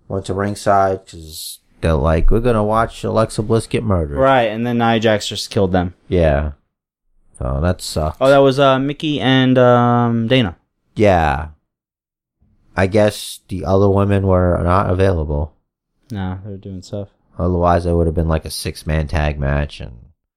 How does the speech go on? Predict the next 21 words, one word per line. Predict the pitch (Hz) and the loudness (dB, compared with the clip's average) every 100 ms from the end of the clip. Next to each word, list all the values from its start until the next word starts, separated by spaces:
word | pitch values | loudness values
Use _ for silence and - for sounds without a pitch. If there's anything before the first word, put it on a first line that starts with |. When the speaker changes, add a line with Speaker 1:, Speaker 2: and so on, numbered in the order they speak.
| _ _ _ _ _ _ _ _ _ _ _ _ _ - | _ _ _ _ _ _ _ _ _ _ _ _ _ -10
Speaker 2:
Right. | 71 76 | -4 0
Speaker 1:
Nia | 78 | 0
Jax | 73 76 76 76 - 73 | 0 0 0 0 -4 -14
and | 71 71 73 - | -14 -16 -20 -14
Alexa | 65 65 73 - - | -6 -2 -2 -4 -8
Bliss | 69 71 73 - | -6 -4 -4 -6
would | 73 | -18
fight, | - 78 76 76 _ _ _ _ _ _ _ _ _ _ _ 78 | -6 -2 -2 -4 _ _ _ _ _ _ _ _ _ _ _ -14
and | 73 | -10
then | 73 71 | -8 -8
there'd | 73 71 | -10 -10
be | 76 | -10
a | 65 | -6
match | 65 71 - | -6 -6 -8
for | - | -20
next | 55 - - | -20 -20 -20
week. | 55 53 _ - | -20 -20 _ -14
Speaker 2:
Mm. | 95 90 87 _ _ _ _ - | -12 -12 -14 _ _ _ _ -20
Speaker 1:
I | |
don't | - | -20
know. | - 53 | -20 -20